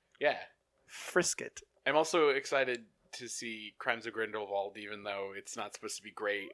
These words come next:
Speaker 1: And
Speaker 2: Well,
Speaker 1: um,
Speaker 2: it's got Johnny Depp in it, and we need to stop putting Johnny Depp in things.
Speaker 1: Yeah, except we already put Johnny Depp in it, so now he's
Speaker 2: Well,
Speaker 1: gotta do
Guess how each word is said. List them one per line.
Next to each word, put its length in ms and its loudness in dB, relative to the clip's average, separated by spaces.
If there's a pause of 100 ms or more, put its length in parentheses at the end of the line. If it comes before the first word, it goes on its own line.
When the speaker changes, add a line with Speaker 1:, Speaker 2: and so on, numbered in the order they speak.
Speaker 1:
And 440 -6
Speaker 2:
Well, 220 2 (320)
Speaker 1:
um, 80 0 (200)
Speaker 2:
it's 120 -4
got 160 2
Johnny 260 -6
Depp 220 -4
in 80 -8
it, 160 -10
and 100 -12
we 60 -6
need 180 -6
to 60 -10
stop 240 0
putting 220 -2
Johnny 240 0
Depp 240 0
in 100 -8
things. 260 -6
Speaker 1:
Yeah, 200 12
except 260 2
we 60 6
already 140 10
put 200 2
Johnny 240 2
Depp 240 2
in 80 -4
it, 100 -8
so 300 0
now 140 -2
he's 120 -4
Speaker 2:
Well, 140 6
Speaker 1:
gotta 140 0 (100)
do 220 -6